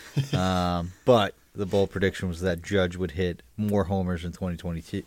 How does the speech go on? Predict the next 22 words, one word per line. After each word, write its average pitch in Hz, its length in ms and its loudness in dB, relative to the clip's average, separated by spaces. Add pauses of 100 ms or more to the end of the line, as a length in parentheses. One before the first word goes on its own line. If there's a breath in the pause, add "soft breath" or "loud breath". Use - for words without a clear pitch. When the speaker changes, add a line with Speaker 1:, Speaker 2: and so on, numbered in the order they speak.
Speaker 2:
twenty 90 260 -4
twenty-two, 101 920 0 (380 loud breath)
twenty 151 220 4
twenty-three 120 380 6
than 101 80 4
he 98 100 2
did 95 140 2
in 90 60 -2
twenty 90 240 -4
twenty-two. 85 500 -4 (480 soft breath)
Uh, 87 120 2
he 87 140 -2
did 87 180 0
not. 87 320 -2
He 82 280 -8
missed - 380 -8
a 101 80 -6
lot 110 220 4
of 110 100 0
time, 120 340 2
which 98 240 -10
is, 85 400 -8